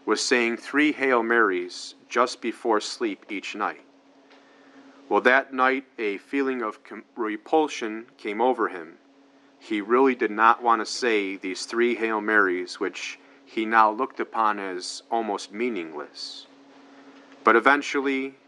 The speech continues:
he did fight that temptation, and although the three Hail Marys were said somewhat with haste, and we can imagine with distractions,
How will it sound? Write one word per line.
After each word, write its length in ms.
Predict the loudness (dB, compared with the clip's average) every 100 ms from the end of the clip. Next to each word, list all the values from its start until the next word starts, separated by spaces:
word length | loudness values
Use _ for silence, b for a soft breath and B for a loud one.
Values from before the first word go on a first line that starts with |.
| _ _
he 220 | -6 -4
did 500 | 2 4 6 4 -2 -18 _ _
fight 400 | -2 2 2 0
that 240 | -2 -2
temptation, 880 | -4 -10 -4 -2 -2 -2 -6 -8 -10 -16 b b b b
and 140 | 0 4
although 480 | 6 6 6 4
the 160 | 0 -6
three 300 | -2 0 0
Hail 200 | 0 -2
Marys 420 | 0 2 2 0
were 100 | -4
said 520 | -4 2 2 2 -4 -18 B B B
somewhat 560 | 2 4 4 4 2 2
with 200 | -6 -6
haste, 560 | -4 -4 -4 -12 -20 -12
and 180 | -8 -6
we 80 | -6
can 180 | -6 -8
imagine 460 | -6 -4 -4 -6
with 180 | -10 -10
distractions, 1080 | -12 -10 -2 0 0 -4 -16 -16 -20 -20 -20